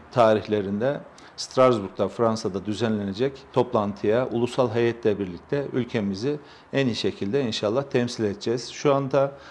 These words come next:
Avrupa Konseyi'nde Yerel ve Bölgesel Yönetimler Meclisi, İzleme Komitesi ve Arlem olmak üzere üç farklı, e, göreve seçilmiş durumdayız. Toplam on sekiz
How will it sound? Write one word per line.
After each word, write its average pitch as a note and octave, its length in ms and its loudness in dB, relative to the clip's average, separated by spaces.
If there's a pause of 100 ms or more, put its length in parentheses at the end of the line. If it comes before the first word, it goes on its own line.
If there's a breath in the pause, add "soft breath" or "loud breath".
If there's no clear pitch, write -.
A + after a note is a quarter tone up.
(160 loud breath)
Avrupa B2+ 360 4
Konseyi'nde A#2 840 0 (500 loud breath)
Yerel B2 340 4
ve C3+ 160 2
Bölgesel B2 580 4 (160)
Yönetimler A2+ 540 0
Meclisi, G2+ 640 -4 (460 loud breath)
İzleme A#2 380 0
Komitesi G#2+ 760 -4 (260)
ve A#2 200 2
Arlem B2 400 4 (120)
olmak A#2 380 0
üzere G#2+ 400 0 (140)
üç E3+ 220 -4
farklı, A#2 640 2 (400 loud breath)
e, A2 200 0
göreve B2+ 440 4
seçilmiş B2 580 -2
durumdayız. G#2+ 640 0 (280 loud breath)
Toplam C#3 460 4
on C3+ 180 4
sekiz B2+ 640 -4